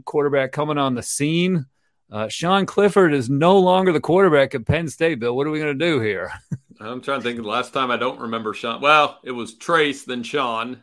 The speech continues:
Speaker 2: and trying to think who, there would have been a good Trocchi trivia question. Who was the quarterback <laughs> before Trace McSorley? Because
Speaker 1: Oof.
Speaker 2: I don't, I would have to, like, really put my thinking cap on for that. It's been a minute since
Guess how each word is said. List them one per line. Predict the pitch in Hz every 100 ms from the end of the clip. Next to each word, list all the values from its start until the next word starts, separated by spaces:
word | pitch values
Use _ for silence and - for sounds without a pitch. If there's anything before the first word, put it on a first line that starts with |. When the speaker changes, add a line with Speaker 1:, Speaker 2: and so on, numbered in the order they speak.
| -
Speaker 2:
and | 113 113 113 113 - _ _ _ _ _ _ _
trying | - 269
to |
think | 277 190 -
who, | 196
there | 190 180
would | 285
have | 165
been | 139
a | 127
good | 117 127
Trocchi | - 147 135 123
trivia | 117 156 135
question. | 113 120 113 120
Who | 120 185
was | 190
the | 143
quarterback | - 170 156 120 160 -
<laughs> | 131
before | - 151
Trace | - - 151 135
McSorley? | 120 113 - 170 135 98 101 98 101
Because | 123 147 127 120 117 117
Speaker 1:
Oof. | _ _ _
Speaker 2:
I | 139 170
don't, | 170 156 147 _ _ _ -
I | 143
would | 165
have | 151 143
to, | 123 117 _
like, | 123 120 107
really | 113 139 147
put | 143 -
my | 131 120
thinking | 151 156 123
cap | 117 113 -
on | 113 104
for | 113
that. | 117
It's | 127 135
been | 143
a | 139
minute | 120 120 117
since | - 123 -